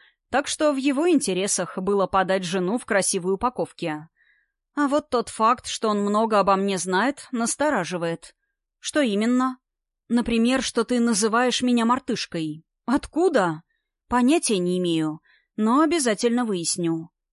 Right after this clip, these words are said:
К тому же я уверена, что Прохоров знает Мартова не просто как главу какой-то питерской строительной компании, а лично. В общем, одни вопросы,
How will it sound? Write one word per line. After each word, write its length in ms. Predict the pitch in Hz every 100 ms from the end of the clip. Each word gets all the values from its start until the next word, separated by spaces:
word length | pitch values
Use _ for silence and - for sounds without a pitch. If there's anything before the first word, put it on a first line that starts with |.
| _
К 60 | _
тому 240 | 208 208
же 120 | 208 214
я 180 | 202
уверена, 520 | 202 185 208 254 202 185
что 240 | - 202
Прохоров 500 | - 220 240 214 196
знает 340 | 180 208 214
Мартова 600 | 190 202 240 - 220 214 - -
не 140 | - 254
просто 400 | 220 269 - 202
как 300 | - 190 185
главу 400 | 190 190 180 247
какой-то 400 | 202 208 202 196
питерской 560 | - 240 233 180 -
строительной 580 | 196 - 214 202 202 202
компании, 680 | 202 240 254 240 175 160 156 - _ _
а 120 | - 226
лично. 640 | 208 277 - 175 156 156 _ _ _ _ _ _
В 80 | 226
общем, 320 | 339 - 294
одни 260 | 277 254 320
вопросы, 720 | 202 196 269 339 - 247